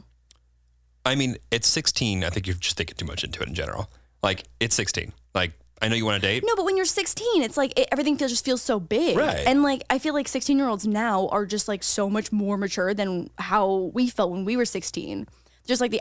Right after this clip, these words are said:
Speaker 2: access to the internet and just, like, fucking TikTok alone makes sixteen-year-olds more mature than they ever should be. So, I mean, I think personally, I would just try and stay in control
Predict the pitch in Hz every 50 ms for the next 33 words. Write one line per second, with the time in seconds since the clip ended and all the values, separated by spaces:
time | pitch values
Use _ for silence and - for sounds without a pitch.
0 | - 180 170 190 - 233 240 - 233 202 220 - 185 190 220 208 226 220 226 226
1 | 214 208 196 180 190 - - - 175 - - 370 - 302 240 - - - - -
2 | - - - - 480 494 - - 494 480 453 - - - 247 233 233 240 254 262
3 | 285 302 311 302 240 190 175 175 - 220 240 233 - - - - 240 233 - -
4 | 262 233 220 208 208 202 - 226 214 214 214 208 180 - - 208 180 175 151 -
5 | 196 214 202 190 185 185 185 165 190 190 220 214 202 196 - - - 220 233 202
6 | 190 208 190 185 180 - - 208 196 185 - - - - - - - - - -
7 | - - - - - 330 320 - - 302 302 311 311 - - 247 254 262 - 339
8 | 330 302 - - - - 208 208 202 - 185 170 170 175 175 - - - 202 208
9 | 214 240 226 247 - - - - 196 196 196 202 - - - - - 180 175 180
10 | 185 - - 190 185 190 - 214 185 180 - - - 170 156 90 - - - 104
11 | -